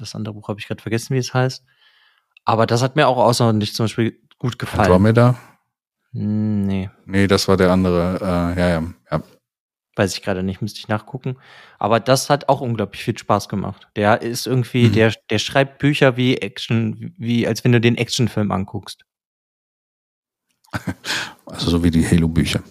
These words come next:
Speaker 2: okay.
Speaker 1: Wie, ja, nur ein, ja gut, ich hab keine Ahnung natürlich jetzt, wie das Halo-Buch genau ist, weil ich's ja nicht gelesen hab.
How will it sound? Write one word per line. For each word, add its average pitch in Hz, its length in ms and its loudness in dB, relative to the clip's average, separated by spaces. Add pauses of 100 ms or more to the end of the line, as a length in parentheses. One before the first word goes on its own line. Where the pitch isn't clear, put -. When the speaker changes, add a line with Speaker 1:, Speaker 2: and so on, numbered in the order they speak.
Speaker 2:
okay. 90 220 -2 (840)
Speaker 1:
Wie, 110 220 -8
ja, 123 340 2
nur 123 240 2
ein, 120 320 -2 (200)
ja 95 140 -6
gut, 117 180 -6
ich - 80 -6
hab - 100 -6
keine 101 200 -2
Ahnung 98 160 -2
natürlich 95 280 -6
jetzt, 101 140 -4
wie 110 60 -4
das 95 180 -2
Halo-Buch 107 400 -2
genau 113 300 4
ist, 104 120 0
weil 113 80 2
ich's 104 80 -2
ja 113 80 0
nicht 101 220 -2
gelesen 117 420 2
hab. 117 260 -2